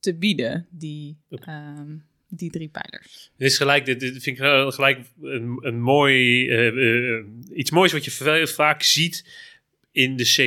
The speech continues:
Speaker 2: C X-wereld, hè? Dat we heel snel in jargon, eh, gaan, gaan praten, hè? Een klant praat niet over klantreizen.
Speaker 1: Nee.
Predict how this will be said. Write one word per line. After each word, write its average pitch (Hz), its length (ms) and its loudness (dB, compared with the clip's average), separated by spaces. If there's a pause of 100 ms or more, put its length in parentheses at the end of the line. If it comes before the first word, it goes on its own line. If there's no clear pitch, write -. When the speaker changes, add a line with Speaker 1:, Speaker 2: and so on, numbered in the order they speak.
(180)
Speaker 2:
C - 40 -16
X-wereld, 107 1040 -2
hè? 110 160 0
Dat 117 180 -4
we 120 80 -2
heel 135 340 4
snel 123 220 -2
in 117 100 -2
jargon, 139 840 -2
eh, 135 80 0
gaan, 127 380 -4
gaan 127 240 -4
praten, 131 480 -2
hè? 127 260 0
Een 113 140 -8
klant 117 280 -6
praat 117 240 0
niet 135 140 -2
over 120 200 4
klantreizen. 123 640 0
Speaker 1:
Nee. 202 100 -10